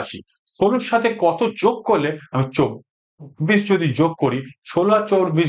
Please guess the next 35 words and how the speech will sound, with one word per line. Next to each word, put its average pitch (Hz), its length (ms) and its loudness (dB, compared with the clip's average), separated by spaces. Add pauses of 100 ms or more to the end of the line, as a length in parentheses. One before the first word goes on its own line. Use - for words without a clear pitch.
যোগ 160 100 4 (100)
করলে 131 200 2 (340)
তা 123 60 2 (100)
পাবো 113 220 0
হচ্ছে 135 180 -4 (120)
চল্লিশ। 95 300 -2 (460)
ষোলোর 208 280 2
সাথে 202 160 -2 (100)
যদি 170 120 -2 (100)
চব্বিশ 147 340 0 (140)
যোগ 151 120 4 (100)
করি, 135 140 -2 (180)
তাহলে 120 180 -2
অ্যান্সারটা 131 360 -4
পাবো 123 220 2
হচ্ছে 143 200 -2 (360)
চল্লিশ। 135 340 -2 (480)
তাহলে 180 180 -2 (100)
একটা - 200 -4
পেলাম 170 240 0
কত, 165 100 0 (160)
বারো, - 200 0 (400)
একটা 131 240 -4
পেলাম 127 220 -2
হলো 135 100 0 (100)
চব্বিশ। 101 300 -4 (180)
তাহলে 196 220 -2
নিশ্চয়ই 202 240 0 (120)
বারো 139 200 0 (240)
ডবল 127 260 2 (100)
চব্বিশ, 214 320 -2 (840)
বারো 113 260 0 (200)
ডবল 127 220 2 (120)
চব্বিশ, 220 300 0 (880)
তাহলে 202 160 2